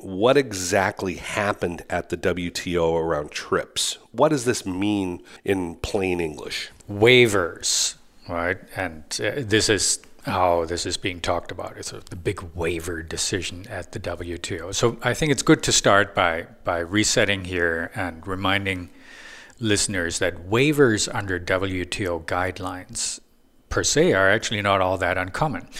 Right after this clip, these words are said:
Speaker 2: They're usually much more specific than what we have here. So, for example, when a particular W T O member country wants temporary relief from some specific trade obligation, right? When the government of Ecuador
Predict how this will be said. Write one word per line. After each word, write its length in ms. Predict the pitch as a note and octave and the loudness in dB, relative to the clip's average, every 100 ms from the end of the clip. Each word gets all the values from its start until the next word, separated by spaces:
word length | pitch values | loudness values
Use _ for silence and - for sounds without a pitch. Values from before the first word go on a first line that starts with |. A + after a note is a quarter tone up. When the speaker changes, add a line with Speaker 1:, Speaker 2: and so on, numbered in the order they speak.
| - - - - | -14 -16 -18 -2
Speaker 2:
They're 100 | A#2+ | 0
usually 680 | A#2+ F#3 F3+ C#3 G#2+ F#2 - | 4 4 4 4 4 2 -2
much 360 | A#2 A#2 - A2+ | -2 0 0 -2
more 160 | F#2+ | -2
specific 880 | E2+ - - - G2 G2 - - - | -2 -4 -2 0 0 -2 -8 -18 -10
than 220 | G2+ F2+ | -6 -4
what 180 | F2+ F#2 | -2 -2
we 100 | F#2+ | -2
have 180 | F2+ F2 | -4 -4
here. 260 | - F2+ E2 | -4 -4 -4
So, 160 | - | -4
for 200 | F2 G2 | -4 -4
example, 460 | D#2+ - E2 - E2+ | -4 -6 -6 -6 -8
when 180 | E2+ F2 | -6 -6
a 60 | |
particular 540 | - G2 - A2 F#2+ F2 | -4 -4 -4 -4 -4 -2
W 360 | F#2 F2+ F2+ | -2 -2 -4
T 220 | F2 - | -6 -4
O 140 | F#2+ F#2 | -2 -2
member 340 | G2+ A#2 A2 | -2 0 2
country 680 | G2 - G#2+ - G#2 F2+ F2+ - - - - - | 2 -2 -2 2 2 2 -2 -14 -18 -18 -18 -6
wants 320 | A2 G2 F#2+ | 0 2 0
temporary 580 | - B2 A#2 A#2 G#2 G2+ | 2 2 2 2 4 4
relief 480 | F2+ G2 F#2 F2+ E2+ | 2 0 -2 -4 -6
from 340 | - G2 E2 | -4 -4 -4
some 460 | - - F2 F#2 E2+ | -2 -2 -2 -4 -6
specific 560 | - - - G#2 F#2+ | -4 -2 -2 -2 -6
trade 320 | - - F2+ E2+ | -4 -2 0 0
obligation, 760 | D#2+ - G2+ G2 G2+ - G2+ G2+ | -4 -6 -10 -10 -6 -6 -8 -16
right? 280 | F#2+ F#2+ G2 | -12 -10 -10
When 240 | F#2 F2+ | -12 -12
the 60 | F#2 | -8
government 440 | F#2+ F#2 F2+ F#2 | -6 -6 -6 -4
of 140 | F2+ A#2+ | -4 -4
Ecuador 760 | G#2 A2+ F#2+ F2+ F#2 F2 F2 | -4 -2 0 2 4 4 2